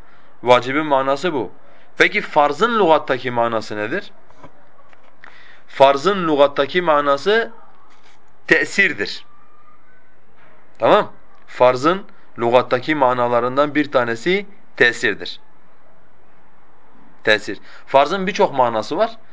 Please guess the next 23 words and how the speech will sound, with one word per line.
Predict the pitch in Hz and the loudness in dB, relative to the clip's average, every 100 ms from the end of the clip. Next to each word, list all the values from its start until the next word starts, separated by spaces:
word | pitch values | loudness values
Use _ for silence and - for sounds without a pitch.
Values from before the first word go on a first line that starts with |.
| - | -8
Yani | 117 117 | -2 -2
bizim | 120 151 | 0 -4
konumuzla | 147 127 127 143 135 | -2 -4 -2 0 4
alakalı | 120 117 - 131 | 4 4 0 -2
olan | 131 127 | -2 -4
kısmı | - 131 | -6 -8
yoksa | 127 131 131 - - - | -4 0 -2 -2 -6 2
takdir | 135 - 180 170 | 2 2 0 2
manasına | 151 139 135 143 139 | 4 2 2 2 2
da | 123 | 0
kullanılır. | 117 95 92 92 | -2 -6 -6 -4
Yani | 113 110 107 - - | -2 -2 -4 -10 -10
ferada | - 143 143 123 | 4 6 6 2
şey'e | 123 - 170 - - | 0 0 2 2 2
ey | 180 | 2
kadderehu. | 175 160 180 135 107 90 | 2 4 4 4 -2 -10
Yani | 107 107 | -8 -6
onu | 113 131 139 - - | -4 -6 -6 -10 -4
takdir | 131 120 143 | -2 0 0
etmek | 135 139 131 | -2 -2 -2
manasına | 131 123 120 135 123 | 0 -2 -2 -2 0
da | 110 | 0
mesela | 98 104 95 | -2 -6 -6